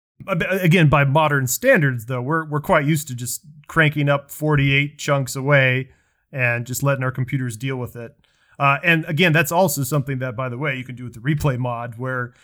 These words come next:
it doesn't matter really how good your computer is. You just say, "I want it to render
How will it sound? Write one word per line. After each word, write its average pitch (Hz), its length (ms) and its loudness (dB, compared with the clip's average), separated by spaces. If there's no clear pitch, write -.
it 143 80 2
doesn't 170 280 4
matter 143 360 4
really 135 280 -2
how 131 160 0
good 127 320 2
your 127 120 -2
computer 123 520 -6
is. 135 480 0
You 135 60 -8
just 127 200 -6
say, 139 180 0
"I 127 200 -2
want 151 300 0
it 135 160 -6
to 127 180 -6
render 131 560 -2